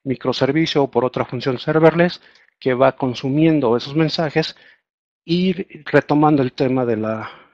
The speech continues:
de la coreografía. Cuando recupera el mensaje va a saber qué hacer para procesarlo y seguir con un flujo que está coreografiado entre todos los microservicios de solución del ambiente.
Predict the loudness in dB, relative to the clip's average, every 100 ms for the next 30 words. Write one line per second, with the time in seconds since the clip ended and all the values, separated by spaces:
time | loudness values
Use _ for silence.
0 | _ _ -10 -8 -6 -6 -6 -12 -20 -20
1 | _ -6 -2 2 0 2 4 4 4 _
2 | _ _ _ _ _ _ 2 4 4 2
3 | 0 -6 2 4 4 2 0 0 2 4
4 | 2 2 0 0 0 0 4 4 2 -4
5 | _ _ _ _ _ _ _ _ _ _
6 | 0 0 0 -4 -6 -2 2 2 2 -2
7 | 0 0 2 2 0 0 0 -2 -6 _
8 | _ _ _ _ _ _ _ -2 2 2
9 | 2 -4 -4 -12 -10 -4 -4 -2 -4 -4
10 | -4 -2 -2 -4 -8 -12 -6 0 0 0
11 | -2 -8 -12 -16 _ -6 -4 -4 -2 -2
12 | -2 -2 -4 -6 -6 -6 -8 -8 -6 -4
13 | -4 -6 _ _ _ _ -14 -4 -2 -2
14 | -4 -8 -12 -18